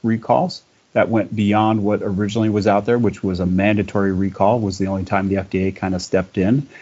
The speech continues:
Now they can request it or strongly request it.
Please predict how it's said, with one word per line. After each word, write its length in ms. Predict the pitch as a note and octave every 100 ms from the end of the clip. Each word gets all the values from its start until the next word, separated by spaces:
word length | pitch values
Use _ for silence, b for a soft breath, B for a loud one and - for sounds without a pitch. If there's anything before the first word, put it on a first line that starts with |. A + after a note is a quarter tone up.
| B
Now 100 | D#3+
they 140 | D#3+ C#3+
can 180 | C3+ A2+
request 540 | G#2 - G#2 G#2 -
it 240 | A#2 A#2+
or 160 | G2 F2
strongly 540 | - - G#2+ G#2+ G2
request 500 | F2 E2+ - E2 -
it. 160 | G2 G#2+